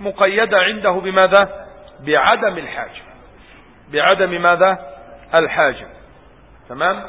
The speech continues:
يبقى احنا عندنا قاعدة أن الكراهة ترتفع بالإيه؟ بالحاجة،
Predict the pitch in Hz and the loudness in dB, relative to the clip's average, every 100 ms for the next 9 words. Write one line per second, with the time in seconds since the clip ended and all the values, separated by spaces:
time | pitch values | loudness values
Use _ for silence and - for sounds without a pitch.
0 | - - - - 143 156 165 180 170 208 | -20 -20 -20 -20 -12 -8 -8 -8 -10 -10
1 | 190 185 - 160 160 151 160 160 175 185 | -8 -8 -4 -6 -6 -10 -10 -12 -8 -4
2 | 185 180 180 156 190 185 170 165 170 185 | -4 -4 -6 -8 -10 -8 -12 -10 -8 -8
3 | 180 - - - - - - - 143 151 | -8 -16 -20 -20 -20 -20 -20 -20 -14 -12
4 | - 190 185 165 208 | -10 -4 -2 0 0